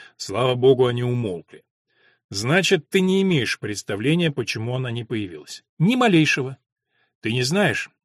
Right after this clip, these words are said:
не общалась ли она в кемпинге ещё с кем-нибудь, кому бы она могла довериться?» Мелани как бы нечаянно коснулась голой ногой ноги полицейского и наслаждалась, увидев, что тот вздрогнул.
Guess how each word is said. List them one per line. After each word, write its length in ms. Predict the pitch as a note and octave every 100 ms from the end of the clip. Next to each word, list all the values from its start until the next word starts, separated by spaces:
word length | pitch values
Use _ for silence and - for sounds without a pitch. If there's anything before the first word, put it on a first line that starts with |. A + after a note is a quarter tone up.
| _
не 160 | G2+ A2
общалась 520 | A#2 - G3+ F3+ -
ли 80 | D3+
она 200 | C#3 B2+
в 100 | -
кемпинге 600 | G3 G#3 F3 D#3 C#3+ C#3+
ещё 340 | C#3+ - B2
с 100 | -
кем-нибудь, 580 | A#2+ G#2 G#2 C3+ F3+ - _ _ _ -
кому 240 | A#2 D3
бы 120 | C#3
она 180 | B2+ B2+
могла 300 | B2+ A#2+ A#2+
довериться?» 540 | A2+ G#2+ F2 - - - _ _ _ _ _ _ _
Мелани 380 | - G#3 A3 G3+
как 200 | F#3+ F#3+
бы 100 | F3
нечаянно 500 | F3+ E3+ F#3+ F3 E3
коснулась 640 | D#3 D#3 - C#3 F#2+ F2+ -
голой 300 | A2+ G#2 G2+
ногой 380 | G#2+ G#2 G#2 G#2
ноги 240 | G#2 A2+
полицейского 800 | A#2+ C3 D#3 C4+ C4+ - A3 G#3
и 40 |
наслаждалась, 800 | G3 F3 F3+ D#3+ D#3 G#3+ G#3 -
увидев, 260 | D3 E3+ E3
что 160 | -
тот 180 | C#3+ D#3
вздрогнул. 540 | B2 A2+ F#2+ E2 _